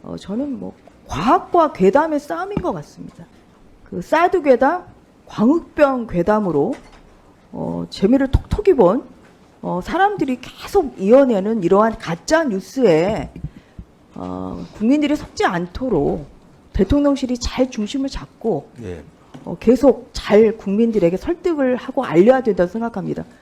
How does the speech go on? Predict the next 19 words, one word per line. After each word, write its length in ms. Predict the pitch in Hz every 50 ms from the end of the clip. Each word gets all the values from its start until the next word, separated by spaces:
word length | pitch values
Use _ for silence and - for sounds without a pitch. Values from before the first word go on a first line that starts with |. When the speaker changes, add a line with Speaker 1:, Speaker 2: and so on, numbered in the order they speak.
| _ - -
Speaker 1:
동의하시죠? 580 | - 202 226 254 233 214 202 - - - - -
Speaker 2:
예, 40 | 123 123
예, 80 | 123
그렇게 280 | 226 135 131 127 - 151
하겠습니다. 460 | 139 123 95 - - - - - 151
Speaker 1:
예. 40 | 143 - - - - - - - - - - - - - - - - - - - - - - - -
또 80 | - 285
이 140 | 247 214 240
사진을 420 | 240 349 403 415 453 427 403 359
보면 560 | 269 254 226 220 247 294 311 247 170 139 120
저는 220 | - 170 - 302 202
오히려 340 | 190 240 294 370 403 370
국가 300 | - - 220 - - 403
마신 260 | 427 427 415 403 415 415
시킨 300 | 381 - - 453 508 480
거는 240 | 453 453 427 330
민주당 460 | 208 214 220 240 349 370 403 392 392 277
아닌가 280 | 214 220 233 240 277
싶어요. 720 | 269 - - - - 294 220 175 175 208 262 262 185 156